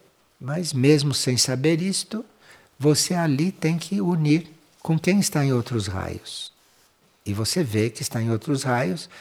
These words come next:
porque ele tem uma manifestação diferente. Ele tem um sistema diferente de se manifestar. Alguns já estão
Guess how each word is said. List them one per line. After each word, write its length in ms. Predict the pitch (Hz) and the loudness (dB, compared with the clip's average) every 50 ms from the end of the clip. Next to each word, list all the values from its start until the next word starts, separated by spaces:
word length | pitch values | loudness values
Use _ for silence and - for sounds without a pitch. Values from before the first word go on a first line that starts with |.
| - - - | -20 -12 -8
porque 200 | 151 143 - 196 | -6 -4 -2 0
ele 160 | 208 202 185 | 0 0 0
tem 220 | - - 131 135 | 0 0 0 0
uma 140 | 139 143 143 | 2 0 0
manifestação 760 | 147 147 147 139 - - 143 - - 143 123 - - 135 127 131 | 0 0 -2 -2 -2 -4 -4 -4 -2 -4 -4 -2 -2 -2 -2 -2
diferente. 760 | 139 127 - - 151 135 110 92 90 87 - - - - - - - - - - | -4 -4 -4 -4 -4 -4 -2 -4 -4 -6 -8 -12 -12 -14 -14 -18 -20 -20 -10 -6
Ele 120 | 110 127 | -4 -2
tem 160 | 120 - 147 156 | 0 2 2 4
um 80 | 160 | 2
sistema 760 | - - 190 - - - - 165 139 127 113 101 87 92 95 - _ - _ _ | 2 0 0 0 -2 0 0 2 2 2 2 0 -2 -4 -6 -12 _ -20 _ _
diferente 880 | 104 104 127 117 - - 156 151 123 117 120 127 143 139 - - 160 - - - - _ | -2 0 0 0 2 2 4 4 4 4 2 2 0 -2 -4 -8 -8 -10 -12 -18 -12 _
de 120 | 107 113 110 | -4 -2 0
se 180 | - - 135 | 0 0 2
manifestar. 800 | 127 131 127 131 120 - - 131 107 - - - - - 95 - _ _ _ _ _ _ _ _ _ _ _ _ _ _ _ _ _ _ | 2 2 2 0 0 -2 -4 -4 -4 -4 -4 -6 -8 -8 -8 -12 _ _ _ _ _ _ _ _ _ _ _ _ _ _ _ _ _ _
Alguns 920 | - 156 165 156 135 143 160 196 196 175 147 - - - - - - - - _ _ _ _ _ _ _ _ - | 4 6 6 6 6 6 8 8 8 8 6 4 0 -2 -4 -4 -6 -10 -16 _ _ _ _ _ _ _ _ -8
já 180 | 117 110 143 151 | 0 4 6 6
estão 960 | 151 - - - - 151 147 151 151 151 147 147 139 131 123 117 110 101 92 | 6 4 2 0 4 4 6 8 8 8 6 6 6 6 4 4 4 2 2